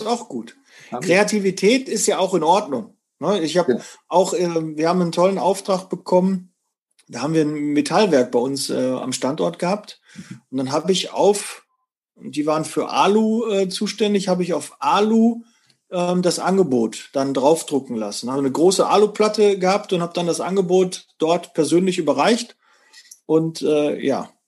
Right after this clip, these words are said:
Speaker 1: das
Speaker 2: Gut.
Speaker 1: hat dann auch
Speaker 2: Das heißt, so als Gesamtbotschaft, als Unternehmer, erstens mal als Klein- und Kleinstunternehmer auf der Suche nach, nach A-Mitarbeitern,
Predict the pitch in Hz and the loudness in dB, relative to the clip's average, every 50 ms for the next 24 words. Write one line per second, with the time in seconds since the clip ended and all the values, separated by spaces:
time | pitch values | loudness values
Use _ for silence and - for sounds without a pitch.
0 | _ _ - 139 117 - 151 151 - 156 - 131 143 147 143 - - _ _ _ | _ _ -6 -4 -4 -2 -4 -4 -6 -6 -6 -4 -4 -4 -4 -6 -12 _ _ _
1 | _ _ _ _ - - 185 - 151 151 139 - - 277 262 - - - - - | _ _ _ _ -2 0 0 2 2 0 -2 -2 -6 -12 -14 -16 -18 -20 -20 -20
2 | - - - - - - 156 143 139 139 - - - - _ - 151 - - 127 | -20 -18 -14 -12 -2 2 4 4 4 4 0 -4 -8 -10 _ -6 -6 -2 0 0
3 | 113 123 120 - - 101 95 95 - - - - 64 - - - - - - - | 0 0 -2 -4 -2 -2 -2 0 0 -2 -2 -2 -4 -4 -6 -10 -14 -14 -14 -16
4 | - - _ _ _ _ _ _ _ _ _ _ - - 113 107 - - - - | -16 -18 _ _ _ _ _ _ _ _ _ _ -2 -2 -2 -2 -2 -6 -8 -12
5 | _ - - - 110 - - 110 113 123 151 156 - - - - - - - 147 | _ -12 -10 -8 -6 -2 -2 0 0 2 2 0 0 -2 -8 -18 -6 -2 -2 0
6 | - 185 - - 143 139 - - - - - 98 107 131 127 117 - - 98 117 | 0 0 0 0 0 0 0 -2 -4 -2 -2 0 0 0 0 -2 -4 -4 -4 -4
7 | - - - - 143 123 - 117 117 110 107 110 113 - 101 - - 107 - - | -4 -6 -8 -8 -6 -2 0 2 4 4 4 4 2 2 0 -2 -4 -6 -4 -2
8 | - 107 - - 110 104 98 95 - - - - 95 98 90 - - - - 82 | -2 -2 0 0 -2 -2 -2 -2 -4 -8 -10 -8 -6 -6 -6 -6 -8 -8 -6 -4
9 | 92 117 139 135 135 - 127 - 110 101 101 - - 104 98 | -2 -2 -2 -4 -2 -2 0 2 2 2 2 2 0 -4 -4